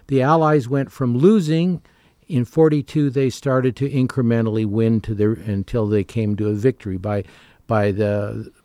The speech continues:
by the natural means of the Allies coming together and, and fighting, of course. But in God's providence, it provided for that. Another sign of the value of consecration. So, situations in the world today, the Ukraine-Russia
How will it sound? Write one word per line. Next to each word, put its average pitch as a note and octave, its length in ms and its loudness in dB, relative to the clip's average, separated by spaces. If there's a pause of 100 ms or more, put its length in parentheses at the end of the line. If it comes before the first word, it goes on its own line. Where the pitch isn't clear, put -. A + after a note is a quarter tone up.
by G2 200 -8
the G#2+ 100 -4
natural G2+ 480 -2
means G#2+ 440 0
of G#2+ 200 -2
the A2 240 2
Allies G#2 460 -2
coming G#2+ 320 -2
together G#2+ 500 -4
and, A2+ 160 -4
and A2 340 -6
fighting, C3+ 380 2
of G2 140 -6
course. E2 340 -8 (420)
But D#3+ 120 6
in E3 100 4
God's D#3+ 280 2
providence, C#3+ 600 2
it - 120 -10
provided D3+ 580 0
for B2 160 -6
that. F#2 260 -8 (120)
Another E3+ 340 2
sign C#3+ 480 0
of C3+ 80 -4
the C3+ 80 0
value B2+ 400 0
of A#2 80 -6
consecration. C3 840 -6 (800)
So, F3 340 6 (420)
situations F3+ 840 2
in E3+ 140 2
the E3+ 60 2
world D#3+ 420 4
today, D#3 460 2
the F#2+ 140 -8
Ukraine-Russia D3+ 1160 0